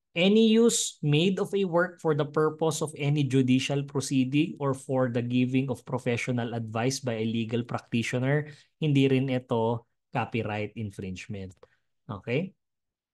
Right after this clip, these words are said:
Now, eto. Reproduction or distribution of published articles or materials in a specialized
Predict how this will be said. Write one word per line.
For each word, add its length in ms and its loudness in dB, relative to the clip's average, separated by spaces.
Now, 400 2
eto. 320 -4
Reproduction 720 2
or 80 2
distribution 800 0
of 160 -6
published 560 2
articles 640 -2
or 80 0
materials 720 2
in 240 -4
a 80 4
specialized 880 0